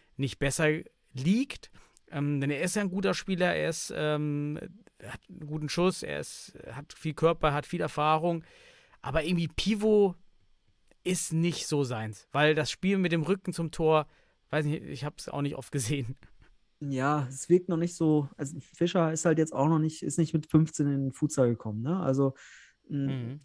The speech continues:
Speaker 2: hat da jetzt auch nicht so ein Selbstverständnis, auch nicht diese Körperbalance, in, wenn er mit dem Rücken am Gegenspieler steht und da auch gepresst wird und mit Ball ist er jetzt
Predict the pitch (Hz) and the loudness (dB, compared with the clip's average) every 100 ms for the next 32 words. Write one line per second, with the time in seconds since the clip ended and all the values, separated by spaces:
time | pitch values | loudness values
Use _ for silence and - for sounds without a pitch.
0 | 143 147 151 147 156 151 160 151 160 - | -2 2 2 4 4 6 6 8 6 4
1 | 175 175 165 143 156 - 147 135 - 175 | 0 2 2 0 0 0 0 2 4 4
2 | 185 160 160 160 165 165 - 143 143 147 | 6 6 6 4 2 0 -2 -2 -2 -2
3 | 143 147 156 156 143 170 175 143 139 156 | 2 4 4 4 2 2 2 0 2 2
4 | 175 - 170 160 - 165 165 - 139 139 | 2 2 2 2 4 2 2 -2 0 2
5 | 139 143 135 143 135 - 170 - - 175 | 4 2 2 -2 0 0 0 -2 0 2
6 | 175 - 143 131 139 135 135 151 160 156 | 2 0 -4 -2 -2 2 4 4 4 2
7 | - 143 - | 0 -2 -2